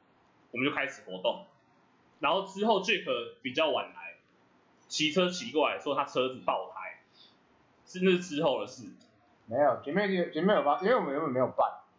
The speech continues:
Speaker 2: 我们原本是没有要办。
Speaker 1: 是因为 Jack 车子爆胎我们才办的哦。
Speaker 2: 没有，这个我记得是他是来了，然后不知道叫他去干嘛，买东西要干嘛，他才出去。
Speaker 1: 对，对，对，他去出去啊，然后他回来他说他，他在路上飙车啊。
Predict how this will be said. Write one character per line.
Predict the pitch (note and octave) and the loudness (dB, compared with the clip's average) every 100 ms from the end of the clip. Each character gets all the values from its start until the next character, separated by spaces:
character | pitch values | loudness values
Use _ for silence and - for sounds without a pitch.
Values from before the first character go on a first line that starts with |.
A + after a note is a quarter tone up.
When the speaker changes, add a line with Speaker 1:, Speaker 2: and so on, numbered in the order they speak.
| _ _ | _ _
Speaker 2:
我 | B2 | -2
们 | D#3+ | 2
原 | |
本 | F#3+ D#3 | 2 2
是 | |
没 | E3 C3+ | 0 2
有 | |
要 | A#2 | 4
办。 | A#2 G#2 F#2+ - _ _ _ _ | 4 0 -4 -18 _ _ _ _
Speaker 1:
是 | - A#3+ | -2 2
因 | A#3 | 2
为 | |
Jack | A#3 F#3+ | 2 2
车 | F3+ F3+ | 2 2
子 | D3+ | 2
爆 | D3+ | 2
胎 | C#3+ | 2
我 | B2+ | -2
们 | A2+ | -4
才 | G2+ | -4
办 | B2+ | -2
的 | G2+ | -2
哦。 | G2 - _ _ _ _ _ _ _ _ | -8 -18 _ _ _ _ _ _ _ _
Speaker 2:
没 | E3+ | -2
有， | B3+ | 0
这 | D#4 | 2
个 | A3+ G#3+ | 4 4
我 | E3+ | 4
记 | E3 | 4
得 | A3+ | 2
是 | F#3 A3+ - | 2 -2 0
他 | G#3+ | 0
是 | A3+ A3+ | 0 0
来 | C#3+ C3 | 2 4
了， | C#3 C3+ | 2 2
然 | D3+ | 2
后 | G3+ | 2
不 | G3+ G#3+ | 2 2
知 | |
道 | G3+ | 2
叫 | G#3 F#3 | 4 2
他 | F#3+ | 2
去 | |
干 | F#3 D#3 | 0 0
嘛， | A2 G2+ - _ | -4 -14 -16 _
买 | C3 | 0
东 | C#3+ | 2
西 | E3+ | 4
要 | D#3 | 2
干 | C#3 | 2
嘛， | A2+ | -2
他 | B2 | -4
才 | C3+ - | -2 -2
出 | C3 B2+ | -4 -6
去。 | B2+ G2 | -6 -2
Speaker 1:
对， | D3 | 0
对， | C#3 | 2
对， | C#3+ | 2
他 | D#3 | 0
去 | F#3+ | -2
出 | F#3 E3+ | -4 -4
去 | - E3 | -2 0
啊， | B2 - | 0 0
然 | - | 2
后 | D3 | 2
他 | G3 | 2
回 | F#3 B2 | 2 2
来 | C#3 | 2
他 | D#3 | 0
说 | D#3+ | 2
他， | D#3 D3+ - | -2 -2 -6
他 | D#3 | -4
在 | E3 | -4
路 | D#3 | -4
上 | D3 C3 | -6 -4
飙 | A2+ | -4
车 | A#2+ B2 | -2 -2
啊。 | A2+ A2 G#2+ | 0 0 -2